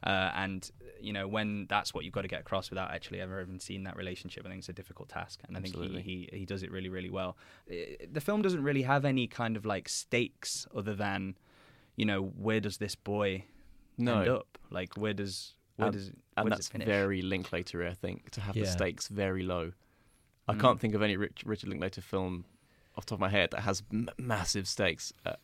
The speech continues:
Speaker 1: I mean, Celine
Speaker 2: at
Speaker 1: and
Speaker 2: heart.
Speaker 1: Jesse's relationship is
Speaker 2: <laughs>
Speaker 1: like, <laughs> that's a, that's, there's a lot at stake
Speaker 2: Yeah.
Speaker 1: there, Sam. But no, you're right though. It's, it's still a,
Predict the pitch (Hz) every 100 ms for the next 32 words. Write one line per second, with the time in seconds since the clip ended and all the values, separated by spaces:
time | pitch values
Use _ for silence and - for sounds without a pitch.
0 | - 110 104 - 110 104 104 107 101 98
1 | 95 95 95 92 - 147 - - 95 139
2 | 151 139 143 180 170 151 127 131 131 120
3 | 143 143 131 135 139 156 156 135 113 120
4 | 117 101 107 98 101 95 95 110 139 151
5 | 117 117 113 110 90 90 - - - -
6 | 135 127